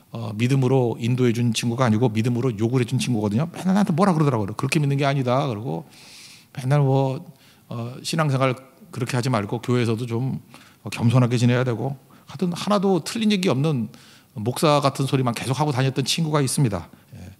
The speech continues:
근데 우연히 만났-, 만났어요. 반갑잖아요. 그래서, 어, "어느 교회 다니니?" 그랬더니 "교회를 쉬고 있다." 그러더라고요. 헬스클럽이에요. 교회를 쉬고 있다. 저는 그게 너무 충격적이었어요. 왜냐하면, 어, 뭐, 오랜 전에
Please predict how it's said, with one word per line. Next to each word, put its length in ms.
근데 140
우연히 300
만났-, 300
만났어요. 340
반갑잖아요. 840
그래서, 440
어, 160
"어느 160
교회 160
다니니?" 520
그랬더니 640
"교회를 380
쉬고 300
있다." 340
그러더라고요. 500
헬스클럽이에요. 840
교회를 320
쉬고 240
있다. 300
저는 200
그게 280
너무 140
충격적이었어요. 840
왜냐하면, 540
어, 160
뭐, 420
오랜 320
전에 460